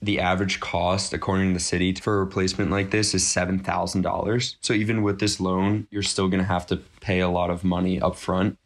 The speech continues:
Only seven percent, I believe, of the people who had lead replacement projects done took up this loan program. And, um, because of that, and because they wanna encourage people to replace their lead piping,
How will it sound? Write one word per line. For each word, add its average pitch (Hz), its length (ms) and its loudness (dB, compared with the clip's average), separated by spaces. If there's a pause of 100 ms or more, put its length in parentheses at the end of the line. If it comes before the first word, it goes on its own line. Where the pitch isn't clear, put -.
(120)
Only 123 340 0
seven 107 640 0
percent, 95 460 0
I 87 120 2
believe, 87 580 0
of 95 120 0
the 101 80 0
people 101 540 0
who 107 200 -2
had 98 320 0
lead 92 240 0
replacement 98 680 0
projects 101 440 0
done 107 480 0
took 110 240 -2
up 95 240 0
this 95 280 0
loan 92 300 2
program. 120 720 0
And, 98 320 0
um, 95 540 2
because 107 260 0
of 110 80 -2
that, 117 540 0
and 101 180 0
because 95 680 -2
they 98 100 0
wanna 92 360 0
encourage 95 460 0
people 92 360 0
to 98 180 -2
replace 104 400 -2
their 98 180 0
lead 90 260 0
piping, 104 760 0